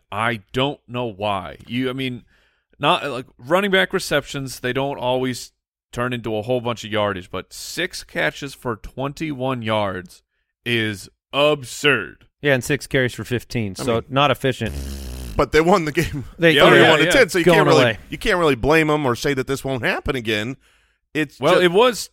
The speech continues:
Speaker 1: ten to ten
Speaker 2: Zach Moss did
Speaker 1: at the
Speaker 2: fumble,
Speaker 1: half, right?
Speaker 2: too, in this game.
Speaker 1: Yeah.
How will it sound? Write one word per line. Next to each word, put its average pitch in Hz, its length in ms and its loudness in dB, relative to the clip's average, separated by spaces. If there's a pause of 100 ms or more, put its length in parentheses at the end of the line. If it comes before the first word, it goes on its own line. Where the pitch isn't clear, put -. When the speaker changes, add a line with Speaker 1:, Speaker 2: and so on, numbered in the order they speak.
(100)
Speaker 1:
ten 180 260 0
to 135 60 -10
ten 123 520 -2
Speaker 2:
Zach 196 220 2
Moss 202 180 0
did - 160 0
Speaker 1:
at - 60 -8
the - 60 -6
Speaker 2:
fumble, 127 260 2
Speaker 1:
half, 90 120 -6
right? 98 60 -2
Speaker 2:
too, 123 200 0 (120)
in 127 160 0
this 113 140 -4
game. 107 240 -8
Speaker 1:
Yeah. 95 280 -8